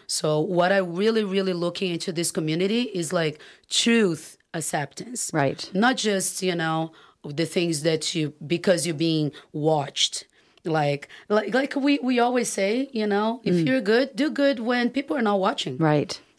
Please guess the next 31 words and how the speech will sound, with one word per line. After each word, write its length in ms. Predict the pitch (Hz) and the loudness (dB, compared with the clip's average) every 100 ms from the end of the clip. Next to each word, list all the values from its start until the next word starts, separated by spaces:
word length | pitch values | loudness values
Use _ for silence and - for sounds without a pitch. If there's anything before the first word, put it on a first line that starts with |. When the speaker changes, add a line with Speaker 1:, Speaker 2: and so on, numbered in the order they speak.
| - | -2
Speaker 1:
Right? 280 | 185 254 277 | 2 2 2
It's 160 | - | 2
not 140 | 220 220 | 2 4
one 180 | - 226 | 4 4
of 140 | 202 | 2
Speaker 2:
Exactly. 60 | 135 | 0
Speaker 1:
the 80 | |
principles 640 | - 208 233 - 262 262 196 | -2 -2 -4 -2 -2 0 0
that 140 | 190 | 0
we, 200 | 190 180 175 - _ _ _ _ _ | 0 -6 -12 -20 _ _ _ _ _
you 140 | 185 180 | -2 0
know, 160 | 170 | 0
we 140 | 165 165 | 2 2
hear 160 | 196 | 4
all 120 | 202 | 4
the 100 | 208 | 2
time. 380 | 233 247 247 247 | 2 4 4 4
Speaker 2:
Sure. 440 | - 185 196 180 160 - | 2 4 4 4 -2 -6
Speaker 1:
So, 480 | - - 202 196 202 | -2 4 6 6 4
um, 500 | 190 185 180 175 175 _ - | 2 4 2 0 -4 _ 0
I 120 | 190 | 2
would 200 | 247 226 | 2 0
love 340 | 196 196 202 | 2 2 2
to 120 | - 185 | -4 -8
see 380 | - 180 170 | -6 -4 -2
much 340 | 165 170 175 - | 0 -2 -2 -2
more 180 | 170 160 | 0 2
acceptance, 800 | 151 175 151 - 170 170 - - | 0 0 -2 -2 0 0 -2 -2
um, 400 | 160 151 147 151 151 - - - - | -2 0 0 0 -4 -20 -10 -10 -2
and 260 | 156 156 | 2 2
respect. 760 | 156 156 - 156 156 160 - | 2 0 2 2 2 0 -4